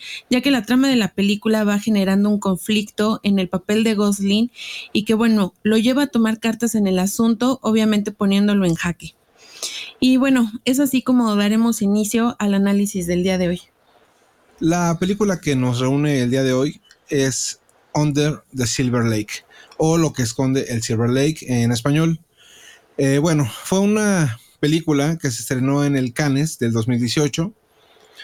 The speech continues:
Speaker 2: y el director es David Robert Mitchell, eh, famoso seguramente, eh, ante algunos cinéfilos por It Follows, eh, que una cinta que fue aclamada por la crítica y obtuvo éxito en taquilla.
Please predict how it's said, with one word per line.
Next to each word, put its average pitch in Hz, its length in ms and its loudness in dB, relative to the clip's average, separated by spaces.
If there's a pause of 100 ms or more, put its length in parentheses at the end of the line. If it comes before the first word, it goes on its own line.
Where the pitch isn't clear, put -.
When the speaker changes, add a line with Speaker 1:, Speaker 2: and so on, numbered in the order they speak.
(380)
Speaker 2:
y 214 560 2 (340)
el 143 220 0
director 147 440 0
es 143 320 -2
David 143 440 -2
Robert 135 500 0
Mitchell, 175 560 0 (540)
eh, 123 360 2 (200)
famoso 147 800 0
seguramente, 143 1120 0
eh, 117 80 -2
ante 120 220 -2
algunos 135 340 0
cinéfilos 127 640 -2 (180)
por 117 440 2
It 139 80 -2
Follows, 175 600 -2 (600)
eh, 202 360 0
que 175 160 0
una 185 180 2
cinta 170 260 -2
que 120 120 -14
fue 147 260 0
aclamada 165 560 0
por 190 80 0
la 185 140 0
crítica 190 420 0
y 175 40 0
obtuvo 156 360 0
éxito 139 300 -6
en 127 80 -2
taquilla. 143 580 -2